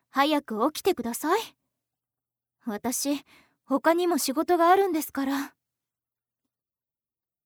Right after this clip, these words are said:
君だけ特別になんてできないんですよ。もう、どうしたらリハビリしてくれるんですか？何が不満なんですか？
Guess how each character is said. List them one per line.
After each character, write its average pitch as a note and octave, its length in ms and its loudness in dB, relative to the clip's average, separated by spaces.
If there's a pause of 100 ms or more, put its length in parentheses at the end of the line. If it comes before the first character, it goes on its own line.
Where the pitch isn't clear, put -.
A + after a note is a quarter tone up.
(160)
君 A#3 300 0
だ C#4 100 2
け C#4 140 -2
特 B3+ 240 -4
別 D4 240 -4
に E4 120 -6
な D#4 140 0
ん A#3 60 -2
て F#3+ 240 -12
で G3+ 160 -10
き D4 160 -8
な A4 140 -4
い F#4+ 60 -2
ん D#4 60 0
で A#3+ 80 -2
す - 160 -12
よ。 G#3 260 -6 (1900)
も B3+ 380 0 (1300)
う、 B3+ 60 -2
ど D4+ 240 6
う G4 60 4
し - 100 -2
た D#4+ 120 2
ら B3 120 0
リ A3 140 -2
ハ B3 120 0
ビ C4 140 0
リ C4+ 140 0
し - 60 -6
て D4 120 0
く D4+ 140 0
れ D4+ 120 2
る E4 120 -2
ん E4+ 60 -4
で D#4 100 -2
す - 120 -10
か？ B3 240 -6 (2250)
何 C4+ 320 2
が A#3+ 140 2
不 G#3+ 140 -4
満 A3 260 0
な A#3 140 2
ん A3+ 40 0
で G#3 80 -6
す - 160 -12
か？ D4 360 -10